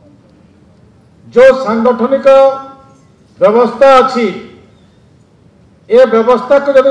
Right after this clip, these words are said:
ସଠିକ ଭାବରେ ଆମେ କରିବା ନାହିଁ, ତାହେଲେ ଚିନ୍ତାର ବିଷୟ ହେବ। ସେହି ଦୃଷ୍ଟିରେ ମୁଁ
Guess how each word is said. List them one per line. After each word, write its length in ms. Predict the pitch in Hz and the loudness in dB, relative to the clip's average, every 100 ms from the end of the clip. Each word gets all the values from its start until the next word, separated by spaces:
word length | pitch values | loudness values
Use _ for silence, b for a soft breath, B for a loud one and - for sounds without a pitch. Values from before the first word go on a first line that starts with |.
| 262 | -2
ସଠିକ 360 | 214 214 247 269 | -6 -4 -4 -2
ଭାବରେ 280 | 247 254 254 | -2 0 0
ଆମେ 180 | 254 254 - | -2 -6 -4
କରିବା 360 | 226 247 254 254 | -4 -2 -2 -2
ନାହିଁ, 240 | 214 214 175 - | -4 -6 -8 -16
ତାହେଲେ 420 | - 196 226 247 226 | -8 -4 -2 0 -2
ଚିନ୍ତାର 360 | 220 220 240 247 233 | -2 -4 -2 -2 -2
ବିଷୟ 280 | 214 208 214 | -4 -4 0
ହେବ। 160 | 180 160 135 - _ _ _ _ _ _ _ _ _ _ _ _ _ _ _ _ _ _ _ _ _ 202 | 0 -2 -10 -18 _ _ _ _ _ _ _ _ _ _ _ _ _ _ _ _ _ _ _ _ _ -2
ସେହି 180 | 240 285 | 0 -2
ଦୃଷ୍ଟିରେ 400 | 294 - 294 277 277 | -6 -10 -2 0 2
ମୁଁ 240 | 277 277 | 4 4